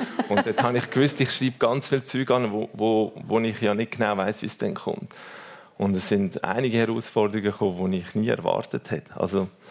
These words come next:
Speaker 2: dass ich eigentlich die Industrie nicht kenne, die Skiindustrie. Ich habe gewusst, ich bin ausgebildeter Skilehrer, wir haben auch, ich habe viel mit Skile-,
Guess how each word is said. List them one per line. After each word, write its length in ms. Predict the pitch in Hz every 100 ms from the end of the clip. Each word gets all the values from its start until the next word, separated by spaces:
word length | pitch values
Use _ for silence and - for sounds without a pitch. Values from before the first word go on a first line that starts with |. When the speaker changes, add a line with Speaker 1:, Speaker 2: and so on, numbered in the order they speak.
| -
Speaker 2:
dass 180 | 98 -
ich 120 | 98
eigentlich 220 | 95 98 -
die 80 |
Industrie 500 | 101 - - 117 120
nicht 160 | 139 123
kenne, 360 | - 113 82 -
die 40 | -
Skiindustrie. 600 | 113 117 113 - - 87
Ich 120 | -
habe 140 | 85
gewusst, 420 | - 98 104 - -
ich 80 | -
bin 300 | 98 92 87 - - - - -
ausgebildeter 560 | 101 - 107 101 -
Skilehrer, 480 | - 110 110 107 104 101
wir 140 | 95
haben 180 | 101 95
auch, 240 | 95 98 101 - - -
ich 80 | -
habe 100 | 95
viel 180 | - 104
mit 200 | 101 -
Skile-, 320 | - 101 101